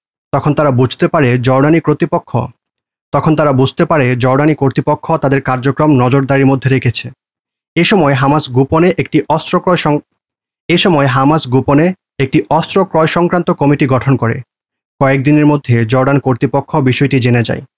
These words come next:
জর্ডান কর্তৃপক্ষ হামাসের এগারো জন কর্মীকে আটক করে। অন্যান্য হামাস নেতা জর্ডান ত্যাগ করে আমেরিকা এবং লন্ডন চলে যান।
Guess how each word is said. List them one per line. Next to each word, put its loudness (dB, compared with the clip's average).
জর্ডান 2
কর্তৃপক্ষ -4
হামাসের 0
এগারো 0
জন 0
কর্মীকে 0
আটক -4
করে। -2
অন্যান্য 0
হামাস 0
নেতা -2
জর্ডান 0
ত্যাগ -2
করে 0
আমেরিকা 0
এবং 0
লন্ডন 2
চলে 0
যান। -4